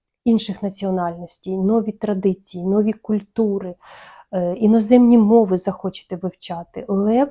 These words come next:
це взагалі, е, це велике таке «я». І це кордони. А Марс, коли туди заходить, він ще більше піддасть енергії.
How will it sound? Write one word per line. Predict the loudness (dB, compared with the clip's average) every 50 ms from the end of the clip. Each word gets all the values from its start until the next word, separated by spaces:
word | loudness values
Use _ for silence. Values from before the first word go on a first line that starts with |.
| -6 _
це | _ -8 -6 -6 -4
взагалі, | -6 -6 -6 -6 -4 -4 -4 -4 -6 -4 -2 -2 0 2 2 2 0 -2 -6 _ -6
е, | -6 -4 -4 -4 -4 -4 -6 -8 -10
це | _ -20 -8 -2 0 0 0
велике | 0 -2 -2 -4 -2 0 -2 -2 -4 -8 -10
таке | -10 -10 -6 -4 -2 -2 -2 -2
«я». | -4 -6 -4 -4 -4 -4 -4 -8 _ _ _ _ _ -20 -20 -20 -20 -20 _ _ _
І | -6 -6
це | -6 -10 -6 -2 0 0 2 0
кордони. | -2 -2 0 0 2 2 2 0 2 2 2 2 2 0 -4 -8 -14 _ _ _ _ -20 -20 -20 _ -4
А | 0 2 4 4 4 4
Марс, | 2 2 2 4 2 2 0 -2 -6 -8
коли | -6 -4 -4 -2 -2
туди | -4 -4 -4 -4 -4
заходить, | -4 -6 -6 -2 -2 -2 0 0 -2 0
він | 0 0 0 0
ще | -4 -8 -8 -10
більше | -6 -4 -4 -4 -4 -6 -8 -10 -12
піддасть | -12 -14 -10 -8 -6 -8 -8 -8 -14 _ _ -20 _ _ _
енергії. | -4 -2 -2 -2 -2 -4 -8 -10 _ -16 -16 -16 -16